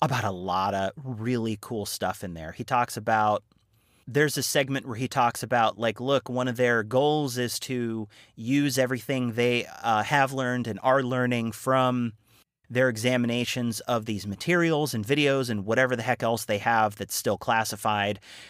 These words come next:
to try and create by twenty fifty some type of aircraft that would have the same maneuver, you know, maneuvering capabilities as the Tic Tac object that was in the, the Nimitz video, right? That's really interesting.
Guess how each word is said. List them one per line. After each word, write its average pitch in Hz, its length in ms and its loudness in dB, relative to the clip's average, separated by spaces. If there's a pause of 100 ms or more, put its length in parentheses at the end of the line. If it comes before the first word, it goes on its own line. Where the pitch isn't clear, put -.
(140)
to 131 140 -2
try 147 300 4
and 135 180 0
create 127 600 0 (480)
by 123 200 2
twenty 143 340 -4
fifty 101 640 -6 (720)
some 160 240 0
type 151 180 0
of 117 160 -4
aircraft 143 540 2
that 131 120 0
would 131 120 -2
have 123 220 0
the 113 80 -4
same 139 680 0
maneuver, 123 580 0 (400)
you 123 80 -4
know, 110 220 2
maneuvering 123 540 2
capabilities 120 800 0
as 113 280 2
the 107 100 -8
Tic 123 200 0
Tac 101 400 0
object 95 560 -2 (500)
that 113 120 0
was 117 140 -2
in 110 120 0
the, 101 80 -4
the 101 180 -6
Nimitz 113 380 0
video, 85 420 -8 (720)
right? 107 360 -4
That's 143 360 2
really 139 240 -4
interesting. 98 680 -12